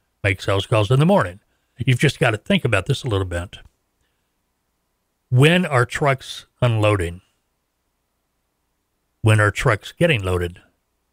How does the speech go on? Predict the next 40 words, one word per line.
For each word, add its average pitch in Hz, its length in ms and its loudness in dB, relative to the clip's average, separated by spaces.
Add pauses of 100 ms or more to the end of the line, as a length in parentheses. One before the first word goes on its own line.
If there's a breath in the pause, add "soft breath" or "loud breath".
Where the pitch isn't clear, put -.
(140)
Usually 117 340 0
it's - 180 -4
mornings. 95 560 -4 (680)
That 123 300 0
person 143 380 0
in 110 100 -2
charge 117 320 0
of - 160 -2
shipping 85 440 -4 (680)
during 92 260 0
those 143 340 0
hours, 92 560 -4 (640)
they 139 440 0
have 123 500 -2
a 110 60 -2
lot 113 500 -2 (100)
going 110 280 0
on. 90 240 -4
They 98 160 -2
really 117 600 2
don't 107 220 -4
have 104 220 -2
time 110 220 2
to 101 80 -4
take 98 200 -2
a - 60 -14
sales 123 320 0
call. 107 280 -2
And 107 120 -2
at 110 160 -4
that 135 260 -2
moment, 156 400 0
that 123 180 0
is 104 160 -4
exactly 135 600 0
what 110 240 -2
you 123 100 -2
are 123 160 2
to 110 140 -8
that 107 260 -4